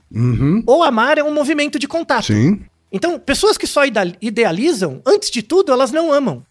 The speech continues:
Speaker 2: Porque elas não se expõem ao contato de transformar o be-, o feio em algo mais aprazível, né?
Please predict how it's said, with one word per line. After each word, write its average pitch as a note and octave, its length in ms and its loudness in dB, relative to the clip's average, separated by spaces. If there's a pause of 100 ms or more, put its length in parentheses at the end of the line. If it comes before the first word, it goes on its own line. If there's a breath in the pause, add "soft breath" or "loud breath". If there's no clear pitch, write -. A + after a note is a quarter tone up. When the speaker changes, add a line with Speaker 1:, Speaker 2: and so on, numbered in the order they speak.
(120)
Speaker 2:
Porque B3 180 -2
elas C#4+ 180 2
não D4 140 2
se - 100 0
expõem D#4 320 -4
ao D4+ 100 2
contato D4+ 480 -4 (240)
de A#3 140 -6
transformar B3+ 580 0
o D4+ 80 2
be-, B3 340 2
o A#3 120 -10
feio D4 460 -2
em D#4+ 140 -8
algo C4 340 -2
mais C4 280 0
aprazível, C#4+ 500 -4
né? - 40 -20